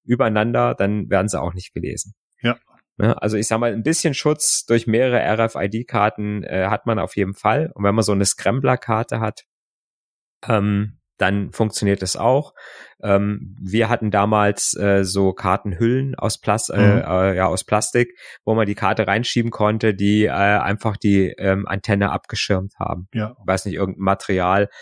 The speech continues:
Speaker 2: Mhm.
Speaker 1: äh, ist da dr-, drin gewesen, wa-, was einfach verhindert, dass der, ähm, ja, dass das Lesegerät die die Antenne erreicht.
Speaker 2: Ja. Modernere Portemonnaies haben das auch mittlerweile eingebaut oder ein-,
Speaker 1: Ma-, manche haben es
Speaker 2: ein-,
Speaker 1: schon eingearbeitet,
Speaker 2: hm,
Speaker 1: ja.
Speaker 2: oder eingeflochten.
Speaker 1: Mhm.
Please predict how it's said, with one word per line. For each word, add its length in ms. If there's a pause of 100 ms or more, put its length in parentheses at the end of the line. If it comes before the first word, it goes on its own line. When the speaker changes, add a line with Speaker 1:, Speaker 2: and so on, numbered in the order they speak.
Speaker 2:
Mhm. 300
Speaker 1:
äh, 280
ist 180
da 100
dr-, 200
drin 300
gewesen, 520
wa-, 260
was 180
einfach 300
verhindert, 540
dass 180
der, 340 (640)
ähm, 440 (160)
ja, 280
dass 160
das 220
Lesegerät 680
die 380 (500)
die 100
Antenne 680
erreicht. 680 (100)
Speaker 2:
Ja. 160 (420)
Modernere 440
Portemonnaies 580
haben 120
das 140
auch 180
mittlerweile 540
eingebaut 540
oder 220
ein-, 120
Speaker 1:
Ma-, 100
manche 260
haben 120
es 80
Speaker 2:
ein-, 60
Speaker 1:
schon 100
eingearbeitet, 720
Speaker 2:
hm, 40
Speaker 1:
ja. 60
Speaker 2:
oder 120
eingeflochten. 640
Speaker 1:
Mhm. 80